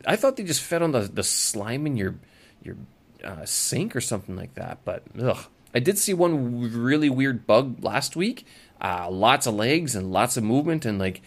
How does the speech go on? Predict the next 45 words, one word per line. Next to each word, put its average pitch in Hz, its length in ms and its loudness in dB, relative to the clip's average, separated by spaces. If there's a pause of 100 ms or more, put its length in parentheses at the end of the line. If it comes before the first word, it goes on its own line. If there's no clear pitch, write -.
(220)
I'm 92 160 -8
like, 95 200 -4
"You're 107 160 4
not 113 180 4
coming 92 260 -4
up - 160 -16
here." - 240 -14
<laughs> - 60 -2
I 170 240 8
just - 220 -4
flushed - 340 0
that 113 180 2
thing 101 180 0
down, 98 100 -8 (480)
turned 127 180 6
on 107 80 4
the 98 80 2
tap 98 320 0
and 90 180 -6 (280)
flushed 104 300 -2
it 101 40 -8
down 98 180 0
there, 98 100 2
and 98 100 0
then 90 80 -2
poured 127 240 2
a 113 40 6
bunch 113 180 2
of 87 120 -6
baking 117 280 2
soda 117 240 0
and 90 100 -2
vinegar 117 340 0
down 127 220 2
it - 220 -6
just - 320 0
to 98 60 -8
make 92 240 -8
sure - 220 -6
it 90 100 -12
didn't 92 240 -12
crawl 87 220 -8
back - 260 -10
up. - 220 -14
So - 240 -10